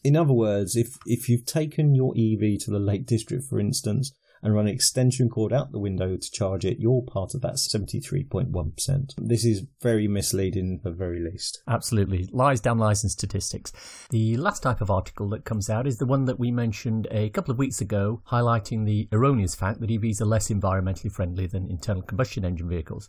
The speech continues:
Speaker 2: This came from a study carried out by the University of Cologne, and it showed that in Germany, battery production and recharging have higher C O two levels because Germany uses coal.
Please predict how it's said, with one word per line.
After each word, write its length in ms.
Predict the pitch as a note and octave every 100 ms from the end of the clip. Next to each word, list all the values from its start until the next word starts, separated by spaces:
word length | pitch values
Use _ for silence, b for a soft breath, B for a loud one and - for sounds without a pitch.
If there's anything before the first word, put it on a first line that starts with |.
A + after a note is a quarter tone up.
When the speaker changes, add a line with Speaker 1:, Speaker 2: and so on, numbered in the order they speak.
| _
Speaker 2:
This 140 | D#3
came 160 | - C#3+
from 140 | C#3+
a 40 | A#2+
study 300 | - E3 D3+
carried 300 | - B2+ A#2+
out 140 | A#2
by 120 | A2+
the 100 | G#2
University 500 | A2 A#2+ A2+ G#2+ -
of 100 | G#2
Cologne, 420 | - C3+ D#3 G#2+
and 100 | A#2
it 100 | B2
showed 280 | - C3 A#2+
that 120 | A2+
in 160 | A#2+ A2+
Germany, 380 | C#3+ G#3 B2+ G#2+
battery 320 | G#2+ D3+ B2
production 420 | C3+ A#2+ A#2+ A#2+
and 100 | G#2+
recharging 580 | A2 G#2 A2 G2 G#2 G2+ - _ _
have 200 | - F2+
higher 720 | - - D3 D3+ C#3 C3 B2 A2+
C 260 | - A#2+
O 80 | G#2
two 220 | G#2 D#3
levels 260 | A2+ G2 G2+
because 300 | C3 A#2+ A#2+
Germany 420 | - G2 F#2 G2+
uses 380 | G#2+ F#2+ - G2+
coal. 380 | - A#2+ F#2 D#2+